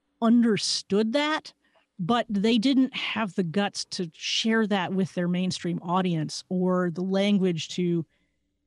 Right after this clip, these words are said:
explain how important it was. But I think certain sets of people within Apple, certainly the accessibility team, but anybody who had been trying to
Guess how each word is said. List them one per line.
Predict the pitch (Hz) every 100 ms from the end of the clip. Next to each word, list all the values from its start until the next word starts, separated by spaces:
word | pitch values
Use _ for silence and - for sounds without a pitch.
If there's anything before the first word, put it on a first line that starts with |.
| -
explain | 208 - 208 196
how | 180
important | 170 208 190 180
it |
was. | 156 156
But | 190
I |
think | 196 254 -
certain | - 254 220 196
sets | - 226 -
of | 208
people | - 220 - 190
within | 180 185 185
Apple, | 208 160 175 170
certainly | - 247 208 185
the | 175
accessibility | 156 175 - 165 196 196
team, | - 180 170 160 _ - -
but | 202 185
anybody | 233 262 208 196 185
who | 139 180
had | 156 175
been | 170 170
trying | - 190 185 180
to | - 165 160